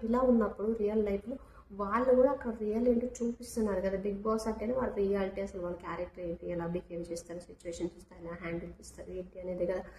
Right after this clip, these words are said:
So, అలాంటప్పుడు హౌస్లో అనే రోజుల నుంచి ఉన్నప్పుడు బాండింగ్స్ ఉంటాయి కదా, మాట్లాడితే బాండింగ్స్, బాండింగ్స్ అనే పాయింట్ రైజ్ చేస్తున్నారు. నాకైతే అది నచ్చలేదు. నేను నామినేషన్స్ జరిగేటప్పుడు కూడా బాండింగ్స్, బాండింగ్స్ అని చెప్తున్నారు. వాళ్ళ బాండింగ్స్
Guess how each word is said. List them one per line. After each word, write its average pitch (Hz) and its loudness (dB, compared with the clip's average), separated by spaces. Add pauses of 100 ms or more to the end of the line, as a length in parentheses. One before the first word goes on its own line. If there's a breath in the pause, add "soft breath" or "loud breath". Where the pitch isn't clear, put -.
(420 loud breath)
So, 302 6
అలాంటప్పుడు 233 2 (320 loud breath)
హౌస్లో 240 2
అనే 226 6
రోజుల 214 2
నుంచి 214 4
ఉన్నప్పుడు 220 0
బాండింగ్స్ 233 2
ఉంటాయి 196 -2
కదా, 190 -6
మాట్లాడితే 202 -6
బాండింగ్స్, 196 -6
బాండింగ్స్ 180 -8
అనే 190 -4 (1120 loud breath)
పాయింట్ 196 -4
రైజ్ 190 -6
చేస్తున్నారు. 180 -2
నాకైతే 208 -2
అది 208 -2
నచ్చలేదు. 185 0 (420 loud breath)
నేను 202 4
నామినేషన్స్ 196 0
జరిగేటప్పుడు 180 -4
కూడా 196 0
బాండింగ్స్, 175 2
బాండింగ్స్ 170 -2
అని 202 0
చెప్తున్నారు. 165 -10 (720 loud breath)
వాళ్ళ 220 6
బాండింగ్స్ 226 2